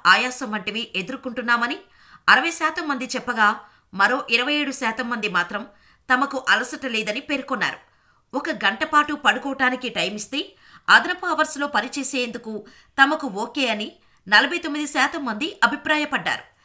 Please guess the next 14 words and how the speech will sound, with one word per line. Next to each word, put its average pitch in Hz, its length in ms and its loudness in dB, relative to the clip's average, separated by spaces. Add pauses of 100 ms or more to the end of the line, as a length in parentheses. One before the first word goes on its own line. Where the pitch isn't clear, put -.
(260)
కానీ 247 340 2 (360)
ముప్పై 226 320 -2
ఆరు 381 160 4
శాతం 311 380 -2
మంది 269 180 0
మాత్రం 233 400 0 (360)
ఈ 190 240 -10
ఆలోచన 262 460 6
బాగోలేదన్నారు. 220 840 0 (500)
జపాన్లో 285 520 2
పాటించే 240 680 -2 (320)
ఇనుమురి 294 420 -2
విధానం 233 460 -4
మంచిదని, 226 480 -6